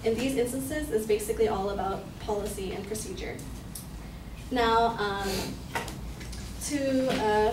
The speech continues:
further my partner's claim, um, about how the majority of, um, material and equipment, um, obtained from the program, um, they're not all weaponry.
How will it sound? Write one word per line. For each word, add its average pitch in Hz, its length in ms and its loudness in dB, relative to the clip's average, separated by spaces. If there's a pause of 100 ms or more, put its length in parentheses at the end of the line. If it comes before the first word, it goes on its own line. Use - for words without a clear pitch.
further 277 280 2
my 233 520 6
partner's 247 380 0
claim, 254 500 2 (160)
um, 214 460 4 (100)
about 214 240 4
how 226 140 0
the 220 80 4
majority 220 640 4
of, 214 280 4 (600)
um, 202 240 2
material 214 440 6
and 214 100 4
equipment, 202 540 -2
um, 190 180 -2
obtained 220 360 0
from 226 100 0
the 214 80 4
program, 214 560 0 (440)
um, 190 420 -4 (720)
they're 226 140 6
not 254 180 2
all 214 220 8
weaponry. 208 500 2